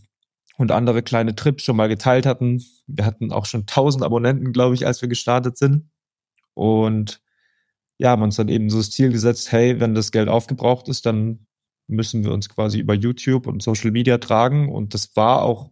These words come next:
ungefähr so. Also man kann's gar nicht so genau sagen, weil natürlich dann langsam hatten wir ein bisschen Einkommen.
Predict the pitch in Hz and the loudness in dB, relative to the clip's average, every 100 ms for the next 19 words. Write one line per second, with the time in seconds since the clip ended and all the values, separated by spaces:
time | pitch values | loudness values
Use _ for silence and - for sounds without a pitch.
0 | _ - 120 117 107 - 101 98 101 101 | _ -6 -2 0 0 2 2 2 2 2
1 | 98 98 101 104 - - - - _ _ | 0 0 -2 -4 -20 -20 -20 -20 _ _
2 | _ _ _ _ 107 101 123 120 120 107 | _ _ _ _ -2 0 0 2 2 2
3 | 113 113 110 104 104 127 123 113 110 110 | 0 2 2 4 4 4 2 0 0 0
4 | 123 107 113 104 101 113 123 117 117 110 | 0 0 0 2 2 2 0 0 -2 -4
5 | 110 110 113 110 107 123 120 104 113 123 | -6 -4 0 0 2 0 0 -2 0 0
6 | 143 143 135 139 | 0 0 2 2